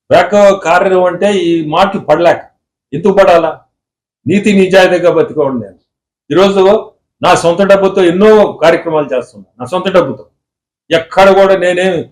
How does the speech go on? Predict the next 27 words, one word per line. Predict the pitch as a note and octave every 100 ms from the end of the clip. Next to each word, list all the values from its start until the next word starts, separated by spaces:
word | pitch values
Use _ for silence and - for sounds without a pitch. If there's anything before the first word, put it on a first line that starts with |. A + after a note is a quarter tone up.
| _ _
సిఎస్ఆర్ | - F#3+ F#3 F3 E3+ C#3+
ఫండ్లు, | E3+ E3 D#3+ E3
ఈ | E3 F3+
ఫండ్లు, | D3 E3+ E3+
ఆ | E3+ E3+ E3
ఫండ్లు | E3 D#3+
అని | D#3+
ఏదేదో | D3 D3+ F3 F#3 G3+ G3 F#3+
వా-, | E3+ D3+ D3
మాట్లాడుతా | D#3+ D#3 C#3+ C#3
ఉన్నా. | A#2 G#2 _ _ _ _ _ _ _
సిఎస్ఆర్ | D#3 F#3+ F#3 G3 F#3
అని | F#3+ F3+
ఎవరు, | F3+ G3 -
సొంత | D#3 D#3+
డబ్బే | G3 F#3 F3+ D3+
కదా | D3+ A3
అది. | A3+ G3+ _ _ _ _ _ -
ఏమంటారు | F3 A#3+ A3+ -
సిఎస్ఆర్ | E3+ E3+ D3 A#2
అంటే? | G2 - _ _
సొంత | C3 D3+ G#3+
డబ్బే. | G3 C3+ C#3 - _ -
దాన్ని | - - C#3+ F#3 G3+
కూడా | A#3 G3
అకౌంట్ | G#3 A3 G3
ఉంది, | C3 A2